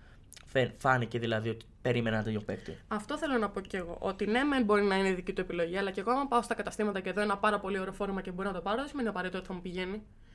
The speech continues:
Speaker 2: ή ότι θα μου κάνει. Κατάλαβες. Επομένως, πιστεύω ότι ένας τέτοιος παίκτης, ο οποίος έχει κάποιες ιδιοτροπι-, ε, κα-, όχι ιδιοτροπίες, ιδιαιτερότητες από το μπάσκετ, όσοι ήταν καλ-, όσοι ήταν κάποτε,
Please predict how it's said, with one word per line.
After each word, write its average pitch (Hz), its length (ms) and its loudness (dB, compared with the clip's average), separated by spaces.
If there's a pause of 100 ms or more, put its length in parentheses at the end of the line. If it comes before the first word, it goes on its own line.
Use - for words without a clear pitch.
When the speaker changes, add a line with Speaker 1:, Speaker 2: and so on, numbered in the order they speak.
(120)
Speaker 2:
ή 202 80 -2
ότι 196 80 -2
θα 196 80 -6
μου 190 120 -2
κάνει. 190 360 0 (880)
Κατάλαβες. 196 580 -2 (380)
Επομένως, 285 560 0
πιστεύω 302 320 -6
ότι 294 380 -4
ένας 277 260 0
τέτοιος 269 280 -4
παίκτης, 254 420 -2
ο - 20 0
οποίος 247 300 -2
έχει 254 180 -6
κάποιες 247 320 -4
ιδιοτροπι-, 220 680 -4
ε, 202 160 -4 (320)
κα-, - 140 -6
όχι 214 220 -2
ιδιοτροπίες, 185 380 -6
ιδιαιτερότητες 208 800 2 (300)
από 196 220 4
το 202 100 -2
μπάσκετ, 214 520 0
όσοι 208 220 0
ήταν 185 240 -2
καλ-, 170 300 -4
όσοι 214 200 2
ήταν 202 280 0
κάποτε, 190 500 2